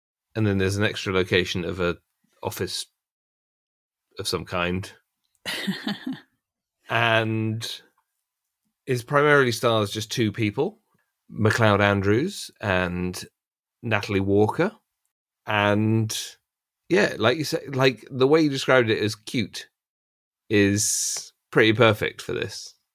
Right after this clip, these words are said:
Speaker 1: I think we can get into sp-, spoilers if you're, if you're
Speaker 2: Yeah, I, I, just skip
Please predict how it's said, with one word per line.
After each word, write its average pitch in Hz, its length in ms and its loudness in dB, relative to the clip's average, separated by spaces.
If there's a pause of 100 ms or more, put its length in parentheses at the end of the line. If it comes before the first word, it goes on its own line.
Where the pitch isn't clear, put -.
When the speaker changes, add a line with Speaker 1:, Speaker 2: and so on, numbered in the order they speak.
(460)
Speaker 1:
I - 40 -18
think 190 180 0
we 113 60 0
can 95 220 -2
get 92 140 2
into 90 420 -6 (280)
sp-, 127 360 -2
spoilers 110 520 4
if 92 140 -4
you're, 95 200 0
if 101 160 -4
you're 90 340 0 (520)
Speaker 2:
Yeah, 220 720 4 (220)
I, 214 220 0 (100)
I, - 100 -10 (640)
just 277 240 4
skip - 260 -2